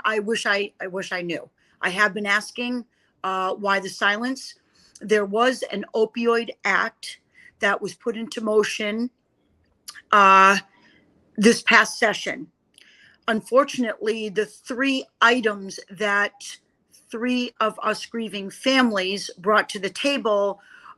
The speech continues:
um, were not included, uh, in that bill that actually did, um, was signed into law.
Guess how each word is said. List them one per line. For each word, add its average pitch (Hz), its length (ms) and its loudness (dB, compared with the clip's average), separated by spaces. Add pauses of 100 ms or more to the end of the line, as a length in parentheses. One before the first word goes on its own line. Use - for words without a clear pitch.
um, 196 500 0 (120)
were 214 120 -4
not 185 280 -6
included, 185 720 -6 (480)
uh, 175 260 -2
in 208 160 0
that 190 240 -4
bill 196 240 4
that 202 260 -2
actually 202 460 0
did, 190 460 -6 (120)
um, 175 460 -6 (300)
was 190 280 -2
signed 185 280 -2
into 180 260 -6
law. 170 300 -2